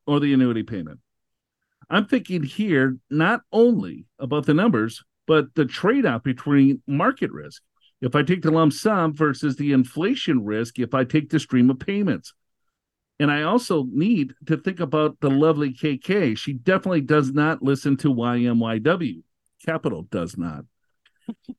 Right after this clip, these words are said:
Asset allocation-wise, the portfolio is aggressive, ninety percent stocks, ten percent bonds, globally diversified with a strong S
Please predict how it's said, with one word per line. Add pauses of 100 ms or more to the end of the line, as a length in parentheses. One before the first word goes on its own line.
(680)
Asset
allocation-wise,
the
portfolio
is
aggressive,
ninety
percent
stocks,
ten
percent
bonds,
globally
diversified
with
a
strong (300)
S